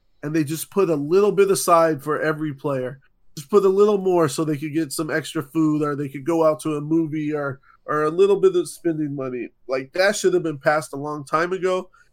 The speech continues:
It didn't. Now everyone's unhappy and they're fighting for it and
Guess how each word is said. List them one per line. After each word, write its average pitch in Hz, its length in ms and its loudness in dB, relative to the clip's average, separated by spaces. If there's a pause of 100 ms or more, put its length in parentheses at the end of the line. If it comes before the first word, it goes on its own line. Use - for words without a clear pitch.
(120)
It 139 220 -6
didn't. 196 440 4 (400)
Now 156 240 2
everyone's 160 480 2
unhappy 180 680 -2
and 160 120 0
they're 143 120 -6
fighting 180 460 2
for 170 320 -2
it 165 140 -2
and 135 280 -6